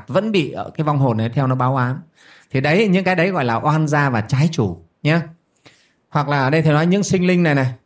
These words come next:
con gà, con lợn, con vịt, chúng ta cắt cổ nó trong tiền kiếp hoặc trong kiếp này, nó mà không được siêu sinh, nó cứ là cái vong hồn như thế, nó cũng theo mình, nó đòi nợ, nó cũng báo oán.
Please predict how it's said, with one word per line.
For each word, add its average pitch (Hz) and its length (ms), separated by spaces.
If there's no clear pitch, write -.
con 160 140
gà, 131 260
con 139 160
lợn, 135 200
con 147 120
vịt, 131 200
chúng 147 140
ta 151 80
cắt 190 240
cổ 123 200
nó 156 300
trong 151 180
tiền 120 240
kiếp 165 220
hoặc - 160
trong 151 160
kiếp 180 220
này, 110 340
nó 147 320
mà 214 140
không 175 240
được 143 220
siêu 170 160
sinh, 175 200
nó 175 80
cứ 180 180
là 170 160
cái 160 180
vong 165 200
hồn 139 220
như 143 60
thế, 156 160
nó 170 160
cũng 170 240
theo 160 200
mình, 139 220
nó 139 100
đòi 139 200
nợ, 120 260
nó 151 120
cũng 175 160
báo 175 160
oán. 202 320